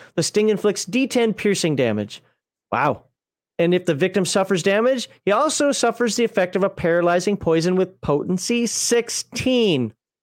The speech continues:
Ouch. So good luck with that constitution roll. So the atta-, uh, the attack can be parried. So you see the thing coming at you, you go, "No!" <laughs>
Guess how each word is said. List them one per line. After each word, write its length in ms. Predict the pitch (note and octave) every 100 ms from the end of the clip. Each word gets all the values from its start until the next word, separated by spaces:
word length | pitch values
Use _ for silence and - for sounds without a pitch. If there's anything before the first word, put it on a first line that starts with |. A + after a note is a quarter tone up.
| -
Ouch. 520 | A3 C4+ - - - _ _ _ _ _ _ _ _ _ _ _ _
So 240 | - D3 C#3+
good 180 | F3+
luck 140 | F3 G3
with 100 | F3+
that 120 | E3+
constitution 520 | F3+ E3+ - F#3 -
roll. 160 | A2 A2 _ _ _ _ _ _ _ _ _ _ _ _ _ _ _
So 220 | - D#3 D3
the 140 | E3
atta-, 180 | D#3+ F3+
uh, 260 | D#3+ D#3+ D3+
the 80 | D#3
attack 320 | D#3 F#3 E3+
can 260 | - G3+ G#3
be 120 | G#3
parried. 440 | G3+ F#3 B2 A#2
So 220 | - F#3 E3
you 160 | E3
see 180 | - A#3
the 120 | A3+
thing 160 | G#3+ G#3
coming 220 | G#3+ G#3
at 60 | G#3
you, 120 | G3
you 60 |
go, 60 | F#3 - G4+ C#4 - _
"No!" 80 | -
<laughs> 40 | -